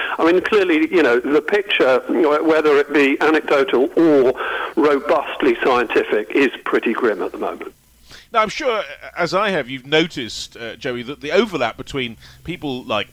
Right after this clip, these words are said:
Speaker 2: certainly Peter Bone, not Theresa May, obviously, um, but, but, but, uh, Baker and various others, in the group most opposed, it seems, to what the government is doing, is also the same group that is the hardest of hard Brexiteers, historically.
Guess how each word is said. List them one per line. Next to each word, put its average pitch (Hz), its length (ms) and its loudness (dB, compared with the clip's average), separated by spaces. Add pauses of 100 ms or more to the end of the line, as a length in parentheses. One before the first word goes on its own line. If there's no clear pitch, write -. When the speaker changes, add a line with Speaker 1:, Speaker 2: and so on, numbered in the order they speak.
Speaker 2:
certainly 92 260 -12
Peter 113 200 -12
Bone, 101 240 -2
not 196 260 0
Theresa 113 260 -10
May, 98 120 -6
obviously, 110 640 -8 (220)
um, 120 560 0 (100)
but, 120 140 -4 (100)
but, 113 160 -8 (160)
but, - 320 -10
uh, 98 200 -12
Baker 135 420 -4
and 120 200 -4
various 254 380 0
others, 135 300 -2 (560)
in 208 240 -6
the 180 80 2
group 202 340 -2
most 175 400 0
opposed, 185 580 -6
it 104 140 -12
seems, 95 300 -14
to 104 100 -14
what 101 140 -8
the 110 60 -14
government 104 280 -4
is 98 60 -12
doing, 131 200 -8
is 147 120 -6
also 220 260 -4
the 143 80 -8
same 120 300 -4
group 110 260 -6 (220)
that 151 160 -6
is 160 100 -8
the 170 80 -4
hardest 143 540 -4
of 151 80 -12
hard 110 340 -8
Brexiteers, 139 880 -8
historically. 98 640 -12